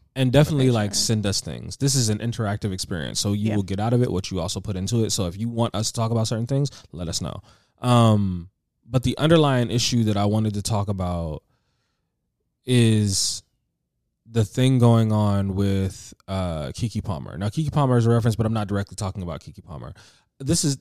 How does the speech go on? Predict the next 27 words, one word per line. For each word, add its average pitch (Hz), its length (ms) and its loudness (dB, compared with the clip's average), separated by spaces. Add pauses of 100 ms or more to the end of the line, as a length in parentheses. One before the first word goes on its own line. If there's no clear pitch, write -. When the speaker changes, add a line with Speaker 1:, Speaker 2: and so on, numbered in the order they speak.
Speaker 1:
this 147 180 -2
is 117 120 0
my 92 160 -2
thing. - 380 -14 (1500)
If 120 160 -2
I 147 140 2
have 165 180 6
an 120 120 2
issue 127 400 -2
with 110 140 0
something 117 320 0
my 107 160 -2
spouse 101 400 -2
is 98 160 -6
Speaker 2:
Hello. 101 240 -2
Speaker 1:
doing, 101 320 -8 (1500)
the 127 240 -6
internet 147 420 6
is 107 200 0
not 117 320 2
the 127 60 0
place 113 320 0
for 113 60 -4
me 104 120 0
to 98 100 -4
talk - 360 -2
about 90 480 -2